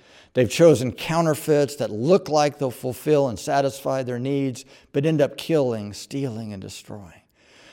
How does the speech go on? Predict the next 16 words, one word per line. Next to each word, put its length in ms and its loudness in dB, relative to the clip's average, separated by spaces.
I've 160 6
seen 200 4
a 20 4
smorgasbord 840 -2
of 120 -6
these 260 -6
in 80 -8
almost 380 -8
forty 280 -8
years 560 -8
as 140 -12
a 40 -16
pastor 640 -14
and 120 -16
professional 500 -14
counselor. 600 -14